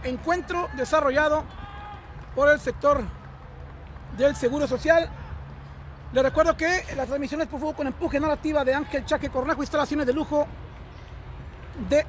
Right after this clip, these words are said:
Arena Sonkis. Lo juega Ensenada con vestimenta en color blanco frente al equipo de Mexicali en color rojo. Esta es la final que todo el mundo está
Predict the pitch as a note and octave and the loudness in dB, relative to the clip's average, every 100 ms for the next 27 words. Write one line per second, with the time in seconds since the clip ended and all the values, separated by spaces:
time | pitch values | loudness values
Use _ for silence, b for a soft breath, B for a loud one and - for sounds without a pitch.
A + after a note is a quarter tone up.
0 | - B3+ D4 C#4+ - - D4+ - B3 - | 2 2 4 0 0 0 2 2 -2 -4
1 | - B3 A#3+ D4+ D4+ C4+ C4 C#4 E4+ F#4+ | 0 0 4 6 6 4 2 2 6 8
2 | F#4 F#4 C#4 D4 D4+ D#4 D4+ D4+ C#4+ C#4+ | 6 4 -2 -2 -2 -4 -2 0 -2 0
3 | C#4+ D4 E4 D#4+ D#4 D#4 D4+ D4 D#4 C#4+ | -2 0 -2 -2 0 0 2 0 0 -2
4 | B3+ D#4 D4 C#4+ C#4+ - - - - - | -2 -4 -2 -2 -2 -10 -16 -16 -18 -20
5 | - - - G#3+ G#3+ C#4 D4+ C4 D4 D4 | -18 -18 -12 -2 0 2 0 0 2 2
6 | - - C#4+ C#4+ C4 C4+ C4+ C#4+ G4 A#4 | 2 -4 -4 0 4 4 4 0 2 4
7 | A#3+ D#4 G4 G#4 C5+ - - - - B3 | 4 4 4 4 -4 -16 -18 -18 -6 -2
8 | D#4+ D#4+ D#4+ E4 | -2 -2 -2 -4